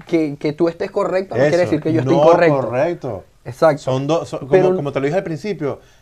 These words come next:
Speaker 2: ambos ten-, a, a, ambos tenemos puntos súper importantes.
Speaker 1: Pero yo digo que cuando tú estás haciendo una persona así, una persona que, que es emprendedora, o ponte tú, yo, yo te digo a ti, "¿Cómo puedo ser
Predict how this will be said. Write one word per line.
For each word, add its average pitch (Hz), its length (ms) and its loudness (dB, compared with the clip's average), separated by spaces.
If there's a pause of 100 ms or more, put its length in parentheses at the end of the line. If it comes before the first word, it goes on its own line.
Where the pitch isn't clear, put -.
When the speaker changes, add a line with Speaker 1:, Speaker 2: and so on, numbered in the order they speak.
(120)
Speaker 2:
ambos 151 420 -2
ten-, 135 380 -8
a, 131 260 -4 (180)
a, 147 120 -2
ambos 196 180 -4
tenemos 156 300 -10
puntos 160 280 -10
súper 151 280 -10
importantes. 123 500 -12 (240)
Speaker 1:
Pero 160 300 2
yo 156 180 0
digo 190 240 2
que 190 160 -6
cuando 156 320 -2
tú 156 80 -8
estás 208 240 -6
haciendo 196 260 -2
una 196 200 -6
persona 151 560 -6
así, 151 420 -4
una 139 180 -4
persona 123 460 -10
que, 123 240 -6
que 147 140 -6
es 135 80 -6
emprendedora, 151 800 -4 (340)
o 139 80 -10
ponte 143 280 -2
tú, 143 120 -6
yo, 147 140 -4 (100)
yo 127 240 -8
te 135 140 -6
digo 139 180 -2
a 139 40 -10
ti, 139 140 -10
"¿Cómo 147 320 -10
puedo 151 240 -6
ser 151 320 -12